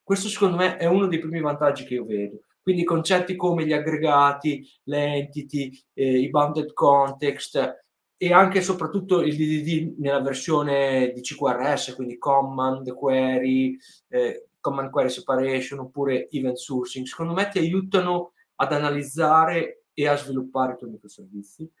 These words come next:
È una cosa che io reputo assolutamente, eh, no, non fondamentale, ma, ma di grandissimo valore, eh, nell'utilizzare il domain driven design, è perché ti dice dove potrai soffrire.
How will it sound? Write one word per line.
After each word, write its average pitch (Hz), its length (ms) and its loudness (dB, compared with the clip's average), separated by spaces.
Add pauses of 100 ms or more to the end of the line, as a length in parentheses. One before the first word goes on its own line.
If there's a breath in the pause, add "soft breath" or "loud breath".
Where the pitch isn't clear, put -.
(180)
È 156 120 -2
una 180 180 2
cosa 214 340 2
che - 120 -2
io 190 260 4
reputo 180 680 0
assolutamente, 147 1600 -2 (520)
eh, 110 800 -12 (800)
no, 156 280 -8
non 175 140 -2
fondamentale, 170 500 4
ma, 135 160 2
ma 131 100 -4
di 135 100 -4
grandissimo 160 500 -2
valore, 123 800 2
eh, 104 500 -4 (220)
nell'utilizzare 135 720 0
il 127 40 -2
domain 127 220 0
driven 123 240 -2
design, 127 400 -2
è - 100 -10
perché 165 260 -6
ti 180 120 -6
dice 190 720 2 (500)
dove 165 960 0
potrai 139 380 -2
soffrire. 104 800 -8